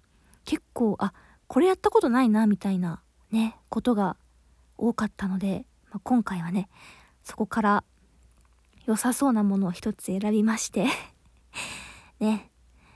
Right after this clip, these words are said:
というわけでね、やらせていただき、いただ、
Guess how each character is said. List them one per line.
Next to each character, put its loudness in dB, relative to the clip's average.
と -4
い -2
う -4
わ -2
け -6
で -8
ね、 -2
や 2
ら 2
せ -8
て -4
い -4
た -6
だ -2
き、 -14
い -4
た 0
だ、 0